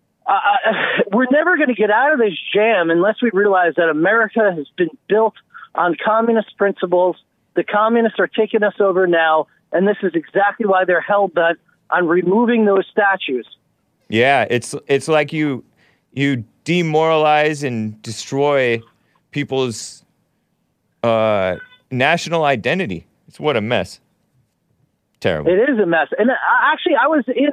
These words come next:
Speaker 1: uh, Richmond, Virginia in February, and I went and I started talking to the Black Lives Matter kids that were surrounding the statue. Honestly,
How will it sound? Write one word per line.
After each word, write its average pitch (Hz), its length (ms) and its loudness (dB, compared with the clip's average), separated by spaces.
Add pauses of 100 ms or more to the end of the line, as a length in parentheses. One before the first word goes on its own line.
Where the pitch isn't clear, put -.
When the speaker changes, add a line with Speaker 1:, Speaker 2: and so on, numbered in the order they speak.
Speaker 1:
uh, 214 300 2
Richmond, 196 380 -2
Virginia 190 560 0 (340)
in 202 140 -2 (100)
February, 190 680 0 (300)
and 180 160 0
I 196 120 2
went 254 180 2
and 226 100 -2
I 226 80 2
started 220 300 0
talking 269 300 0
to 214 120 2
the 202 60 0
Black 226 260 0
Lives 226 280 0
Matter 285 300 2
kids 202 220 0
that 202 140 0
were 196 180 0
surrounding 233 420 2
the 202 140 0
statue. 269 460 0 (600)
Honestly, 359 420 0